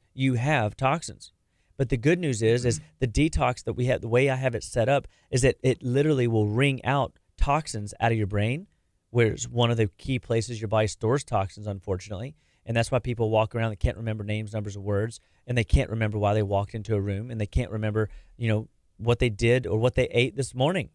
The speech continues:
Speaker 1: I, I ask people all the time, "Hey, did you have a bowel movement today?" "Uh, I can't remember."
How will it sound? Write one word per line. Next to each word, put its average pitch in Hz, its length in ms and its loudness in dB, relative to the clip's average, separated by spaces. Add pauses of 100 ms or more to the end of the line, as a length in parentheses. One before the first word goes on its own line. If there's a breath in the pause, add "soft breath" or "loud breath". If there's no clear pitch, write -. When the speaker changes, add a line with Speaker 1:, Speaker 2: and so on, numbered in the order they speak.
(120)
Speaker 1:
I, 135 140 4
I 127 180 0
ask 131 320 0
people 131 240 -2
all 123 80 2
the 147 60 -14
time, 165 120 -6
"Hey, 143 120 -4
did 113 140 -10
you 127 60 -2
have 123 80 0
a 113 40 -10
bowel 127 180 2
movement 139 160 -8
today?" 147 220 -2
"Uh, 123 720 -8
I - 100 -12
can't 110 160 -6
remember." 117 340 -16